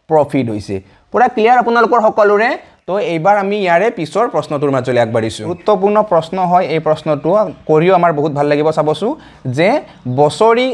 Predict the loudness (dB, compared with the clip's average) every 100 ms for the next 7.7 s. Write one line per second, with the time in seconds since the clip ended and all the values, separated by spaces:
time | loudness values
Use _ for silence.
0 | -4 -2 -2 -2 -2 -2 0 -2 0 0
1 | 0 0 0 2 4 2 -2 -8 -4 -4
2 | -4 -2 -2 0 -2 -2 -2 -4 -4 -4
3 | -6 -4 -2 0 0 2 2 0 0 -4
4 | -2 -2 0 2 0 0 -2 0 -2 -4
5 | -6 -6 -4 -4 -4 -4 -2 0 -2 -2
6 | -2 -2 0 0 0 -2 0 0 -2 -4
7 | -20 -4 0 2 2 2